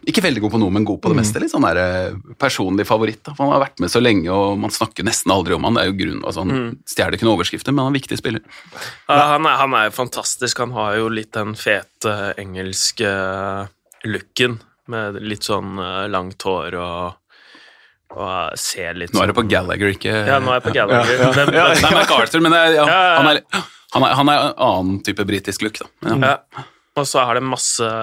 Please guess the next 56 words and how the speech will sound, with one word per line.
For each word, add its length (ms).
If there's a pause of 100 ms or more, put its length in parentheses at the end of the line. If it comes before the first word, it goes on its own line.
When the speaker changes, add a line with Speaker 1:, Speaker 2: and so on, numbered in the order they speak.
(520)
Speaker 3:
punch 400
og 100
sånt. 320
Nei, 240
det, 160
det 300
likte 260
jeg 160
veldig 300
godt, 260
og 180
Patrick 320
Vieira 500
har 100
en 100
veldig 220
sånn 180
lun, 800
øh, 960
virker 200
som 120
en 140
lun 260
og 80
fin 240
fyr. 140
Jeg 260
unner 200
han 120
suksess. 380 (680)
Crystal 300
Palace, 480
nå 100
er 140
det 180
ikke 240
langt 320
da, 100
fra 480 (200)
Capitol 720
da, 60 (140)
til 180
den 220 (280)
tarpeiske 640
klippe, 380
men, 240
Speaker 1:
Hva 580
Speaker 3:
øh, 60
Speaker 1:
var 140
det 80
du 40
sa 120
for 120
Speaker 2:
<laughs> 240
Ja, 140
den, 240